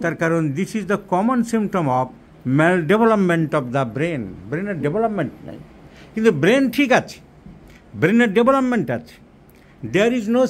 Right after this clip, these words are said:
cerebral atrophy, ব্রেন শুকিয়ে যায়নি, ব্রেন অক্সিজেন পেয়েছিল, তারপরেও ঠিক মতন ফাংশনগুলো হচ্ছে না।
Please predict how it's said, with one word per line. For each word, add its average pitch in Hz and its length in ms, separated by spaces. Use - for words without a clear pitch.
cerebral 233 500
atrophy, 233 540
ব্রেন 214 220
শুকিয়ে 254 400
যায়নি, 107 280
ব্রেন 214 240
অক্সিজেন 233 500
পেয়েছিল, 208 580
তারপরেও 226 1040
ঠিক 220 200
মতন 196 480
ফাংশনগুলো 170 640
হচ্ছে 180 300
না। 220 360